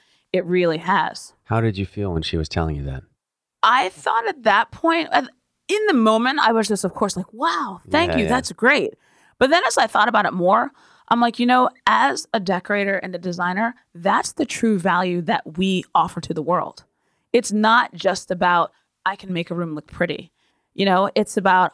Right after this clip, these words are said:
Speaker 1: I can create a space that you're no longer ashamed of so that you feel comfortable hosting the next holiday dinner and you can see the aunt you haven't seen in fifteen years." You know what I mean?
Speaker 2: Wow.
Speaker 1: I'm the person who's gonna give you an office space where you felt so cluttered and so overwhelmed you didn't know what to do.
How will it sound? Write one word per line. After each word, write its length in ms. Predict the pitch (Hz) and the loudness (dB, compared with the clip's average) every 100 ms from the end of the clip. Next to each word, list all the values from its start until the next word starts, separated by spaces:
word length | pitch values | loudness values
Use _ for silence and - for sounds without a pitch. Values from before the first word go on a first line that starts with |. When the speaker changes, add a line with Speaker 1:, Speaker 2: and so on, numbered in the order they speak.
| - | 0
Speaker 1:
I 100 | 226 | -2
can 160 | 269 | -2
create 260 | 247 240 208 | -4 0 0
a 60 | 196 | 0
space 440 | - 180 208 247 | -2 -2 -2 -2
that 200 | 202 143 | -2 -2
you're 220 | 175 214 | 0 0
no 160 | 240 208 | 2 0
longer 300 | 185 170 170 | 0 0 0
ashamed 360 | 160 160 185 233 | -4 -4 -2 0
of 140 | 254 | -2
so 140 | - | -2
that 160 | 175 147 | -2 -2
you 260 | 175 220 269 | 0 2 2
feel 220 | - 180 | 0 -2
comfortable 380 | - 170 175 180 | -2 -4 -2 -2
hosting 360 | 202 196 180 | -2 -4 -6
the 60 | 170 | -6
next 200 | 170 170 | -6 -8
holiday 320 | - 170 165 | -4 -2 -2
dinner 240 | 156 175 160 | -4 -4 -6
and 180 | 147 156 | -8 -6
you 100 | 190 | -4
can 140 | 190 | -4
see 200 | 165 226 | -4 -2
the 180 | 196 - | -2 -2
aunt 240 | 165 - | -6 -6
you 60 | 175 | -4
haven't 260 | 170 147 127 | -2 -4 -8
seen 400 | - 160 143 - _ _ - | -6 -6 -6 -10 _ _ -8
in 120 | 180 | -6
fifteen 380 | 170 175 - 165 | -4 -6 -6 -6
years." 420 | 151 127 120 - _ _ _ _ | -6 -6 -12 -20 _ _ _ _
You 80 | 202 | 0
know 60 | 214 | 2
what 40 | |
I 40 | 202 | 2
mean? 140 | 190 | 2
Speaker 2:
Wow. 380 | 82 80 76 76 - | 0 0 -2 -2 2
Speaker 1:
I'm 260 | 254 254 | 2 2
the 60 | 240 | 0
person 460 | 247 226 233 220 | 0 -2 -2 -4
who's 180 | 202 196 | -2 -4
gonna 180 | 202 208 | -2 -2
give 200 | 185 214 | -2 -2
you 160 | 208 196 | 0 -2
an 80 | - | 0
office 320 | 170 190 214 | 0 0 -2
space 280 | - 202 202 | -2 -2 -2
where 80 | 180 | -2
you 200 | 180 202 | -4 -4
felt 260 | 202 185 - | 0 0 0
so 220 | - 208 | 0 -2
cluttered 400 | - 202 190 190 | 0 -2 0 0
and 140 | 180 | -2
so 180 | - 208 | -2 0
overwhelmed 460 | - 185 185 175 180 | 0 0 0 0 -2
you 60 | 170 | -2
didn't 160 | 190 | -4
know 100 | 180 | -2
what 120 | 180 175 | -2 -4
to 100 | 165 | -6
do. 320 | 175 175 | -2 -2